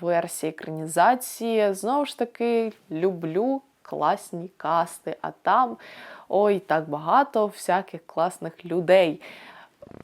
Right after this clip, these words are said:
Я в захваті від Сірши Ронан, мені дуже подобається, ну, і Тімоті Шаломе, і класно дивитися на нього в, разом з Флоренс П'ю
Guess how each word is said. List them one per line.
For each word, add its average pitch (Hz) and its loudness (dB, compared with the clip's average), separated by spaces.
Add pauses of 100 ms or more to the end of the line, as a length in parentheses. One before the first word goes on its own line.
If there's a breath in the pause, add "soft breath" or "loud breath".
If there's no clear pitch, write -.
(640)
Я 190 2
в 170 -2
захваті 170 2
від 151 -6
Сірши 165 -6
Ронан, 240 2
мені 165 -4
дуже 165 -2
подобається, 160 -6
ну, 349 -2
і 359 4
Тімоті 151 -10
Шаломе, 247 2
і 240 -2
класно 190 0
дивитися 165 -6
на 156 -8
нього 165 -2
в, 151 -4
разом 160 -2
з - -14
Флоренс 156 -4
П'ю 160 -4